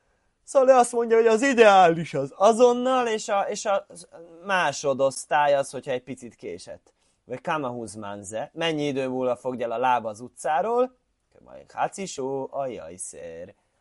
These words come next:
Körülbelül harminc perc, vagy több.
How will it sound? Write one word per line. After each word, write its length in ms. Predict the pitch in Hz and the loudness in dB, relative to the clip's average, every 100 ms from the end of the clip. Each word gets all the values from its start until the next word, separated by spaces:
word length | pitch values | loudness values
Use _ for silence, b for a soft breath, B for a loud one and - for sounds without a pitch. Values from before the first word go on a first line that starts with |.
| _ _ | _ _
Körülbelül 840 | - 135 254 311 226 226 214 208 | -10 -6 -4 -4 2 4 4 2
harminc 560 | 190 185 165 160 143 - | 2 2 0 -4 -8 -8
perc, 420 | - 143 143 - _ _ _ _ | -4 -2 -4 -10 _ _ _ _
vagy 720 | 302 349 320 226 269 247 294 _ _ _ | -4 4 8 8 8 2 -8 _ _ _
több. 440 | - 120 95 95 | -10 -6 -6 -10